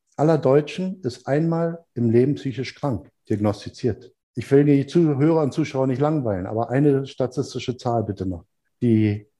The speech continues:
O E C G, das ist eine internationale Wirtschaftsgemeinschaft, die sich das Ziel gesetzt hat, die Wirtschaft der entsp-, entsprechenden Beitrittsländer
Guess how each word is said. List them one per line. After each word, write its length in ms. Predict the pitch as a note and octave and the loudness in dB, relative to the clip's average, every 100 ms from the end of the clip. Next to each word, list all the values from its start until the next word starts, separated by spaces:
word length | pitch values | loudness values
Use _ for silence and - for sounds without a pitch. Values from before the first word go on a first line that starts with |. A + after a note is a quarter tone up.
| _ | _
O 140 | C3+ | 2
E 60 | C3+ | 2
C 180 | - C3+ | 2 -2
G, 160 | C#3+ | 0
das 200 | C3+ G#2 | 0 -2
ist 120 | B2 A2+ | -6 -4
eine 140 | A#2 | -4
internationale 760 | A#2 C3 B2 - A#2 A2+ A2+ A2+ | -4 -4 -4 -2 0 2 2 0
Wirtschaftsgemeinschaft, 1400 | A#2+ C3+ B2 - - - A#2+ A2 G#2 G#2 - G2+ - _ _ - | -2 -4 -6 -10 -20 -14 -4 0 0 0 -2 -6 -8 _ _ 0
die 260 | A#2 A2+ A2+ | 2 2 2
sich 160 | A#2+ | -2
das 180 | C3 G#2+ | 0 -2
Ziel 140 | D3+ | 0
gesetzt 360 | C#3+ B2+ B2 - | 0 0 0 0
hat, 260 | B2 - - _ _ _ | -4 -4 -18 _ _ _
die 120 | A2 | 0
Wirtschaft 440 | B2 C3 B2 A2+ B2 | 2 2 0 0 0
der 140 | A2+ | 0
entsp-, 260 | G#2+ - - | -2 -8 -6
entsprechenden 600 | G#2+ - A#2+ A2+ A2+ G2+ | -6 -2 -2 0 -2 0
Beitrittsländer 960 | A2 - A#2 - G#2+ A#2+ B2+ B2 - | -2 -2 -6 0 2 4 2 0 -10